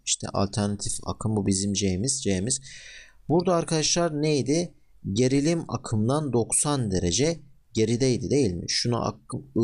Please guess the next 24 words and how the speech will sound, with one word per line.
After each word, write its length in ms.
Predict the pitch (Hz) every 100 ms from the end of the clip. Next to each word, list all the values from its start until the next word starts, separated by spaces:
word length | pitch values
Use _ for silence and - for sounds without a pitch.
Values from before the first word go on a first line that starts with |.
| 117
I 40 |
C 260 | 104 113 107
dersem, 380 | 117 98 98 101
şuna 320 | - 104 101
da 220 | 98 90
V 240 | 92 92 90
C 240 | 87 82
dersem, 440 | 82 - 117 139 135 - - - - - -
kapasitif 600 | 196 226 233 - 202 208
devrelerde 640 | 190 185 170 160 180 196 - - -
gerilim 440 | 110 120 131 180 156 -
akımdan 640 | - 107 98 151 190 143
nedir? 320 | 139 143 175 - - -
Doksan 600 | 110 - - 156 147 110
derece 500 | 95 95 165 180 - -
geridedir. 600 | 110 104 92 80 - - - - - - - - - - -
Endüktif 640 | 135 160 180 - 190 -
devreler 460 | 135 104 104 92 87
nasıldı? 640 | 107 - 117 131 175 175 - -
Endüktif 640 | 117 123 135 - 170 -
devrelerde 560 | 120 95 98 87 82 87
ise 400 | - - 151 - - - 92
gerilim 680 | 107 117 131 147 151 113 71
akımdan 760 | - - 87 90 131 156 139